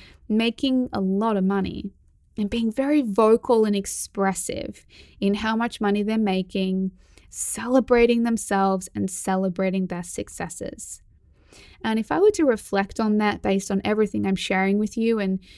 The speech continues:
why it's challenging me, I think there's two reasons. And this is me pointing the finger inwards, right, and looking at what it's bringing up for me. I think firstly,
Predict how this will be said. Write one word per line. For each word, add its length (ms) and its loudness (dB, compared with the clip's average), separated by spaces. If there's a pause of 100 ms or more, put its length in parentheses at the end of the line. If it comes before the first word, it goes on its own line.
(460)
why 800 2
it's 200 0
challenging 640 2
me, 300 2 (340)
I 60 -2
think 240 4
there's 240 2
two 260 0
reasons. 800 0
And 100 -6
this 120 -8
is 100 -4
me 160 0
pointing 540 0
the 60 -2
finger 360 0 (100)
inwards, 460 -2
right, 260 -2
and 280 2
looking 360 0
at 120 -6
what 200 0
it's 160 -6
bringing 460 0
up 160 -4
for 140 -8
me. 400 -4 (1000)
I 80 -2
think 240 2
firstly, 800 0